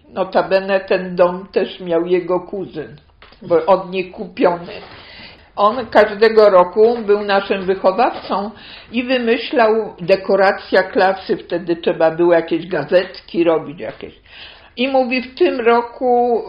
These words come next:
y, mówi, Klerówna razem z Habelakową zrobicie dekorację klasy. No to ja se myślę, jaką tu zrobić dekorację?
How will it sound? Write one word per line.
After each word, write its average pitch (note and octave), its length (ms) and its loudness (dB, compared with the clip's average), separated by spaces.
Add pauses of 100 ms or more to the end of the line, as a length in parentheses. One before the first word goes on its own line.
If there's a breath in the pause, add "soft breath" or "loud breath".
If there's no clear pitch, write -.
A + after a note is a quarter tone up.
(220)
y, G#3+ 160 4 (100)
mówi, G#3+ 520 -6
Klerówna A3 800 0
razem G3 560 0
z - 280 -16 (260)
Habelakową G#3+ 880 0 (100)
zrobicie G#3 520 2
dekorację F3 760 -2
klasy. - 600 -10 (760 loud breath)
No F#3+ 260 -2
to A3+ 200 0
ja F3 280 2
se E3+ 240 -4
myślę, E3+ 460 -4
jaką E3+ 480 -4
tu B3+ 180 -10
zrobić A3+ 500 -4
dekorację? G3 920 -2